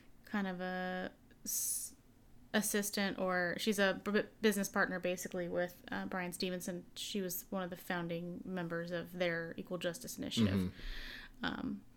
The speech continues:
Speaker 1: and then you've, uh, those are the big names. There's a bunch of other people in the movie, but, um, yeah, it was, uh, very interesting, very depressing and upsetting and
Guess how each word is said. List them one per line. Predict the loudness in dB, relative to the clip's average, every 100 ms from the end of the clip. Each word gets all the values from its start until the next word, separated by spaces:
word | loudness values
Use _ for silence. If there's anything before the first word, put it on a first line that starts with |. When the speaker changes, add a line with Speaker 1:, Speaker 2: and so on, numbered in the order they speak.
| -20 -14 -4
Speaker 1:
and | -2 0
then | 0
you've, | -2 -4 -8
uh, | -8 -8 -10 -16 -20 -10 -2
those | 0
are | 2
the | 2
big | 4 4
names. | 4 2 0 0
There's | 0 0
a | -2 -10 -18 -20 -18 -4
bunch | -4 -2
of | -2
other | -2
people | -2 -2 0
in |
the | 0
movie, | -2 -4
but, | -4 -6 -4
um, | -4 -4 -8 -12 -4
yeah, | 2 2 2
it | 0
was, | 2 2 2
uh, | 4 4 2 0 -6 0
very | 4 6 4
interesting, | 2 -2 -4 -4 -2 -2 -2 -6 -10 -16 -20 -20 -6
very | -4 0 4 6 6 6
depressing | 2 2 2 4 4 2 0
and | 0
upsetting | 0 2 4 4 4 2 0
and | 0 0 -2 -4